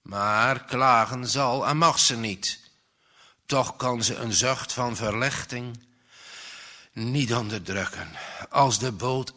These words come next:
eindelijk aanlegt. Tussen de beide vrouwen, Krien en Kantje, loopt ze de steigerplank over naar de wal.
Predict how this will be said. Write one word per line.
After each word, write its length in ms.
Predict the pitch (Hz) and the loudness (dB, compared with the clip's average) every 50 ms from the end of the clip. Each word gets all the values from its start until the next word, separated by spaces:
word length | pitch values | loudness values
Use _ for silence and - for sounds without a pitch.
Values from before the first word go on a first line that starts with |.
| _ | _
eindelijk 680 | - 123 120 120 117 120 120 113 101 113 120 127 - - | 0 0 0 0 -2 -4 -6 -8 -8 -8 -8 -8 -8 -8
aanlegt. 800 | - 98 90 87 82 80 78 80 80 80 - - - - - - - _ _ _ _ _ _ _ _ - - - - - - - _ - | -6 -6 -4 -6 -6 -8 -8 -10 -10 -10 -10 -12 -10 -10 -10 -10 -12 _ _ _ _ _ _ _ _ -14 -14 -14 -14 -20 -20 -18 _ -4
Tussen 400 | - 127 135 131 - - 123 113 | 0 2 4 6 6 6 4 2
de 100 | 110 98 | -2 -2
beide 440 | 82 104 110 123 123 110 98 98 | 2 4 4 4 4 2 -2 -4
vrouwen, 640 | 92 - 101 95 104 110 113 110 110 110 117 117 113 - _ _ _ _ _ _ | -4 -4 -2 -2 -2 -2 -2 -4 -6 -8 -10 -10 -12 -16 _ _ _ _ _ _
Krien 360 | - 107 107 127 151 156 135 | -4 0 0 2 2 0 0
en 220 | 117 107 98 95 - | -2 -2 -4 -4 -4
Kantje, 600 | - 107 113 127 131 127 123 - - - 98 104 _ _ _ - - - - - _ - | 0 0 0 0 -2 -6 -12 -14 -14 -14 -16 -16 _ _ _ -20 -20 -20 -20 -18 _ -4
loopt 380 | 110 123 143 170 165 - - | 0 2 4 4 4 4 2
ze 140 | - - 127 | 0 0 0
de 120 | 117 117 | 0 2
steigerplank 1120 | 110 - - - - 123 131 147 143 135 123 123 123 101 - - 117 117 113 104 - - | 4 4 4 4 4 4 4 4 4 2 -2 -4 -6 -8 -6 -2 -2 -2 -2 -4 -6 -6
over 340 | 123 127 135 127 117 113 113 | -4 -2 -2 -2 -2 -4 -4
naar 220 | 107 107 101 95 85 | -4 -4 -4 -4 -4
de 80 | 98 | -6
wal. 380 | 85 85 85 82 80 - - | -4 -4 -4 -4 -6 -10 -16